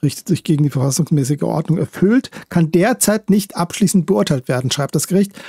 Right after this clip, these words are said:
Außerdem bestünde Zweifel an der Verhältnismäßigkeit eines Verbots. Und damit, äh, stellt für mich, äh, das Gericht die Einstufung als extremistisch in Frage, weil das ist ja eigentlich genau das, was ich als extremistisch auch verstehen würde, dass man sich eben gegen,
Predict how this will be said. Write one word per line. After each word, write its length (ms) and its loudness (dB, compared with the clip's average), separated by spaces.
Außerdem 380 2
bestünde 320 2
Zweifel 560 -2
an 100 2
der 100 2
Verhältnismäßigkeit 920 -2
eines 300 -2
Verbots. 580 -2
Und 200 0
damit, 560 0
äh, 460 0
stellt 440 0
für 160 0
mich, 580 0
äh, 220 2
das 220 0
Gericht 640 0
die 120 0
Einstufung 480 2
als 180 -2
extremistisch 880 0
in 120 0
Frage, 320 -2
weil 100 0
das 180 -2
ist 140 0
ja 140 0
eigentlich 240 -2
genau 240 0
das, 160 -2
was 160 -2
ich 240 -6
als 180 -4
extremistisch 600 -2
auch 280 -6
verstehen 520 2
würde, 240 4
dass 180 0
man 100 2
sich 220 -2
eben 240 0
gegen, 360 2